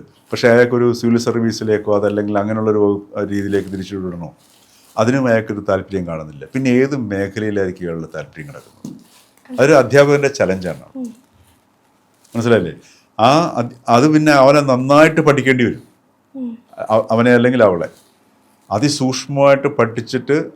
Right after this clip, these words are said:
Speaker 1: ആ വിദ്യാർത്ഥിക്ക് പഠിക്കാൻ വലിയ ഉത്തരവാദിത്വം ഉണ്ടാവില്ല. പക്ഷേ ഈ അധ്യാപകൻ പഠിച്ചിട്ട് എവൻ്റെ, എവൻ്റെ വാസന എവിടെ കിടക്കുന്നു എന്നുള്ളത് കണ്ടുപിടിച്ച് പഠിച്ച് കണ്ടെത്തുമ്പോഴാണ് അതിൻ്റെ സന്തോഷം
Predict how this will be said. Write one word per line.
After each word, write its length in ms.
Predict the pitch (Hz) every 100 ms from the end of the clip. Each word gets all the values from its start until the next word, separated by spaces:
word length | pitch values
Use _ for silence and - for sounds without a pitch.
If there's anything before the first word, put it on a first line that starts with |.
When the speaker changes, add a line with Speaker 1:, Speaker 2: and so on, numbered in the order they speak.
| _
Speaker 1:
ആ 60 | 117
വിദ്യാർത്ഥിക്ക് 680 | 117 113 131 139 135 156 160
പഠിക്കാൻ 440 | 156 151 147 160
വലിയ 180 | 151 151
ഉത്തരവാദിത്വം 360 | 143 151 147 139
ഉണ്ടാവില്ല. 380 | 120 101 78 - _ _ _ _ -
പക്ഷേ 180 | - 135
ഈ 60 |
അധ്യാപകൻ 720 | 120 110 95 127 143 143 143 143
പഠിച്ചിട്ട് 520 | 107 104 113 117 117
എവൻ്റെ, 680 | 110 107 113 117 117 120 123 - - _ -
എവൻ്റെ 400 | 107 120 123 127
വാസന 600 | 113 104 110 117 131 127
എവിടെ 320 | 117 110 117
കിടക്കുന്നു 680 | 117 113 107 107 113 113 110
എന്നുള്ളത് 580 | 104 104 101 98 107 - - _ _ _ 101
കണ്ടുപിടിച്ച് 760 | 104 110 - 104 101 - 113 -
പഠിച്ച് 800 | 92 82 90 _ _ _ _ 117 107
കണ്ടെത്തുമ്പോഴാണ് 840 | 98 120 120 104 101 92 85 87 90 _ _ _ 98
അതിൻ്റെ 240 | 104 110
സന്തോഷം 580 | 107 90 101 117 113